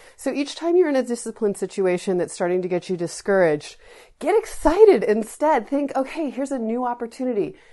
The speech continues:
a new time for me to figure out what to do and make the situation work. And even if it doesn't work, I can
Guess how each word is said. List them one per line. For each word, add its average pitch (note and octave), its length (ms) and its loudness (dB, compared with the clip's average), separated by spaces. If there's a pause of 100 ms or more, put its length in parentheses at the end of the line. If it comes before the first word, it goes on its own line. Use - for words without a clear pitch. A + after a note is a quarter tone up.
(140)
a F#3+ 100 -2
new A3+ 300 -2
time A#3 560 -4
for F#3+ 180 -6
me G3+ 140 -2
to F#3 80 -2
figure A3 320 -4
out F3+ 180 -2
what G3+ 260 -2
to A#3 120 -8
do G#3 420 0 (460)
and G#3+ 160 0
make B3+ 180 0
the C#4 80 -8
situation C4+ 720 -8
work. D4 420 -2 (160)
And B3 260 0
even E4+ 260 2
if E4+ 100 -6
it C4+ 160 -10
doesn't D4 360 0
work, E3 400 -6 (280)
I A#3+ 200 2
can C#4 340 -6